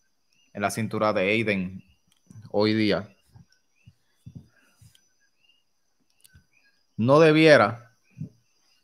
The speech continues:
de perderlo en este evento tan rápido.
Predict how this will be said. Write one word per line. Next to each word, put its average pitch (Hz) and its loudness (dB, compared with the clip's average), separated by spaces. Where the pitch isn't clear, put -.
de 117 -2
perderlo 135 2
en 113 -4
este 113 -2
evento 139 0
tan 110 -4
rápido. 87 -4